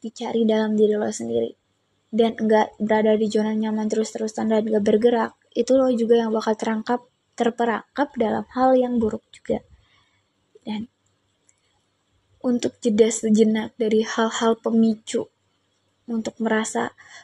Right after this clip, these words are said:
pemikiran-pemikiran negatif tersebut, lo bisa untuk mungkin puasa sosial media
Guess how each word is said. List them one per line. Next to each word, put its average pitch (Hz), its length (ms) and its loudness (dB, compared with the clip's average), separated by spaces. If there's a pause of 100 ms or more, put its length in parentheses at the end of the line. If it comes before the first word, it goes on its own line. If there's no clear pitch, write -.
(100)
pemikiran-pemikiran 220 1080 -2
negatif 220 560 -2
tersebut, 226 440 0 (800)
lo 294 160 0
bisa 240 400 -4
untuk 220 680 -2 (2000)
mungkin 247 680 -2 (120)
puasa 214 320 -8
sosial 214 400 -8
media 220 560 0